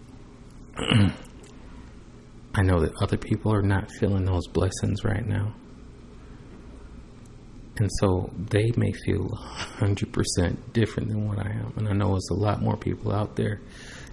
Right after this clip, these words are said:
that are feeling the effects some type of way. Again, health-wise, economic-wise, political-wise, stress-wise, health, uh, or just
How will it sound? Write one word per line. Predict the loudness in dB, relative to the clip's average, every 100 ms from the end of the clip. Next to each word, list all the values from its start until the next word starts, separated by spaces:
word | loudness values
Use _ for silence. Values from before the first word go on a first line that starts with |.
| -2
that | -2
are | -2 -2
feeling | 0 2 2
the | 2
effects | 0 -2 -4 -6 -6 -8 -12 -16 -18 -14
some | -6 -4
type | -2 -2 0
of | 0
way. | 0 -2 -8 -18 -16 -16 -16 -16 -16 -16 -16 -2
Again, | 0 4 4 4 2 -2 -8 -14 -16 -2
health-wise, | 2 2 0 6 8 8 4 0 -2 4
economic-wise, | 6 8 8 8 6 6 6 6 4 2 -4 -12 -18 -16 2
political-wise, | 8 10 10 10 8 6 8 6 0 -4 -6 -4
stress-wise, | 2 2 2 -2 0 0 -2 -8 -10 -14 -18 -20 -20 -18 -18 -18 -18 -18 -18 -18 -12
health, | 0 2 2 -2 -4
uh, | -2 0 -2 -2 -4 -6 -2
or | -2 0 -2 2
just | 2